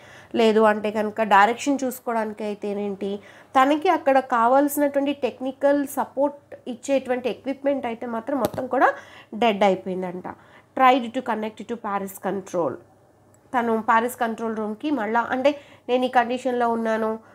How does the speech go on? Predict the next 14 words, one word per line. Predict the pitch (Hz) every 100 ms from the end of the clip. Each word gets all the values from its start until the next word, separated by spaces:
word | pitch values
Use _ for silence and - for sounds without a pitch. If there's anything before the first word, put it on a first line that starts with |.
| _ -
ఆ, | 254
హెల్ప్ | 247 254 294 -
కోసం, | 277 269 277 254 247 _ _ _
ఆ, | 220 220 214 214
తను | 220 220
ట్రై | 214 233 240 247
చేస్తాడు, | 247 240 226 202 330 508 - _ -
కానీ | 277 269
ఏమవుతుంది, | 254 254 247 240 403 508 -
రేడియో | 208 185 185 180
డెడ్. | 175 - - _ _ _ _ -
కానీ | 285 370 539 -
ఆ | 240
మీడియా | 240 233